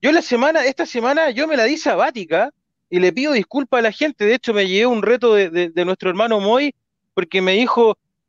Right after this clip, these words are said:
eh, "¿Cómo podemos decir que somos cobertura de equipo grande si no vamos al entrenamiento?". Y yo le dije que sí, y, y, y, y puse la cara pa-, pa que me llegara el cachetazo, porque es verdad, me lo di sabático, viejo,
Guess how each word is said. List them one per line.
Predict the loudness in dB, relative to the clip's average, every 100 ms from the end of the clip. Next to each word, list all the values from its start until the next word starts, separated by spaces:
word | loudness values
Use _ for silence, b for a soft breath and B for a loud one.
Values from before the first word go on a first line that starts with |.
| _
eh, | 0 2 2
"¿Cómo | 0 0
podemos | 2 2 2
decir | 0 0 -6
que | -6
somos | -2 -2 -2
cobertura | 0 0 0 0
de | 0
equipo | -2 -2
grande | 0 0 -2
si | -6 -2
no |
vamos | 0 0
al | 0
entrenamiento?". | -2 -2 -2 -2 -2 -2
Y |
yo |
le | -2
dije | -2 -4
que | -2
sí, | 2 2 2 _ _ _ _ _ -10
y, | -8
y, | -6 -2 -2 -2 0 0
y, | 2
y | 2
puse | 0 2
la | 2
cara | 4 4 4 2
pa-, | -2 -4
pa | -2
que | -2
me | -2
llegara | 0 0
el | 0
cachetazo, | -6 -4 -2 -2 -2 -6 -6 _ _ _
porque | -2 0
es | 0
verdad, | 2 2 0
me | 0
lo | -2
di | -2
sabático, | 0 2 2 0 -2
viejo, | 0 0 -2 -8